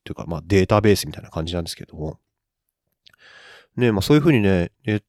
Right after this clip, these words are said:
ト上でちゃんと共有されてる情報なんだから、ね、わざわざこんな紙に起こして、あの、わざわざ出向いてね、提出する必要どこにあったんだろうみたい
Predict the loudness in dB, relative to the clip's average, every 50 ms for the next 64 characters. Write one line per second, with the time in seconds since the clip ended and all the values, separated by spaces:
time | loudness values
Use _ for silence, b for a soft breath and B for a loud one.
0 | _ 2 2 4 4 6 6 6 6 6 6 6 6 6 6 6 4 2 0 -2
1 | -4 -4 -4 -4 -6 -2 0 2 2 2 0 0 -2 -4 -2 -2 -2 -2 -2 -2
2 | -2 -2 -2 -2 -4 -4 -4 -8 -10 -14 -14 -16 -16 -16 -16 b b b b b
3 | b b b b b -8 -6 -2 -2 0 0 0 0 -2 -4 -8 -8 -8 -8 -8
4 | -8 -6 -2 -2 0 0 -2 -6 -8 -8 -8 -8 -8 -10 -10 -12 -12 _ b b
5 | b b b b b b b _ _ _ _ -20 -20 -20 -18 -18 -18 -18 -20 -20
6 | _ _ _ _ _ _ _ _ -16 -10 -6 -6 -6 -6 -8 -14 _ -20 -14 -8
7 | -2 -2 -2 -2 -2 -6 -14 -14 -14 -14 -16 -20 _ _ _ _ _ -10 -8 -8
8 | -8 -8 -10 -8 -4 -4 -4 -4 -4 -4 -4 -2 -2 -2 -2 -4 _ -4 -2 0
9 | 0 0 -2 -4 -10 _ -12 -10 -10 -10 -12 -14 -14 -16 -18 -20 -20 -20